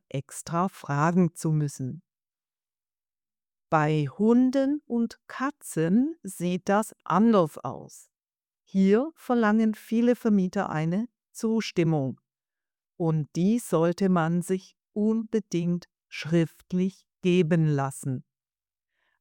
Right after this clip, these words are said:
Eine mündliche Zusage reicht in der Regel nicht. Wichtig dabei: Ein pauschales Haustierverbot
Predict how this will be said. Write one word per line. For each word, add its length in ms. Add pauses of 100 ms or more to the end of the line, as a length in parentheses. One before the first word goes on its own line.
Eine 220
mündliche 840
Zusage 880 (260)
reicht 640
in 140
der 160
Regel 300
nicht. 580 (1300)
Wichtig 720
dabei: 580 (680)
Ein 440
pauschales 1000
Haustierverbot 1120